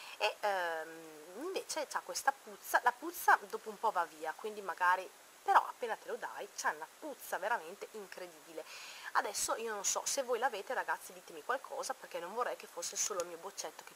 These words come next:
puzza così, però mi sembra di no. Secondo me ha proprio assorbito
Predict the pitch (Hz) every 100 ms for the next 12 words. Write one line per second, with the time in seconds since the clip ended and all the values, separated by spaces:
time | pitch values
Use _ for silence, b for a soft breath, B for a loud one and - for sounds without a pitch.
0 | - 185 - - 262 180 202 - - 277
1 | 196 - 202 185 180 170 165 170 147 -
2 | 269 294 403 - 220 - 185 - - 175
3 | 175 214